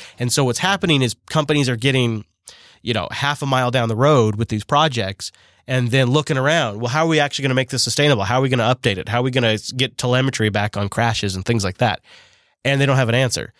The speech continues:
but they're not going with anything that Azure or Microsoft can do because it's not built on Windows. And they were, they've been watching this, and they said they were working on this thing for four years,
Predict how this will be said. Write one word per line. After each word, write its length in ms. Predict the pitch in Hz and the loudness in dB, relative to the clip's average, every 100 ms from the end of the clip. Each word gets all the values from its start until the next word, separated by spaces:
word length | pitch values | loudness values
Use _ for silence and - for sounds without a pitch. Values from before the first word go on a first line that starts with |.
| _ - | _ -2
but 180 | 120 | 0
they're 120 | 143 135 | 0 0
not 180 | 139 | 0
going 140 | 135 151 | 2 2
with 120 | 123 | 2
anything 380 | 143 123 135 131 | 2 2 2 0
that 140 | 120 - - | 0 -4 -2
Azure 420 | 139 151 156 151 | 0 2 2 2
or 60 | 120 | 2
Microsoft 500 | 170 - 139 113 - | 0 -2 -2 -2 0
can 140 | 117 | 0
do 180 | 110 110 | 0 0
because 400 | 110 110 98 92 - _ | 0 0 -2 -4 -10 _
it's 120 | 123 | -4
not 140 | 123 101 | -4 -2
built 220 | 113 104 | -2 -4
on 100 | 98 | -2
Windows. 380 | 123 107 - - - - | 0 -2 -6 -16 -20 -4
And 100 | 123 | 0
they 60 | 131 | 2
were, 120 | 131 | 2
they've 200 | 151 156 | 0 0
been 120 | 151 | 2
watching 360 | 147 - 156 120 | 2 2 2 2
this, 240 | 107 - - - - | 0 -2 -12 -20 -4
and 120 | 123 | 0
they 60 | 143 | 0
said 140 | 160 | 2
they 80 | 185 | 2
were 140 | 185 165 | 2 2
working 260 | 170 170 | 2 2
on 80 | 160 | 2
this 120 | 151 | 2
thing 200 | - 139 | 2 0
for 160 | - 95 | 0 -8
four 340 | - 170 175 | 0 2 4
years, 560 | 160 160 127 78 - | 4 4 2 -2 -8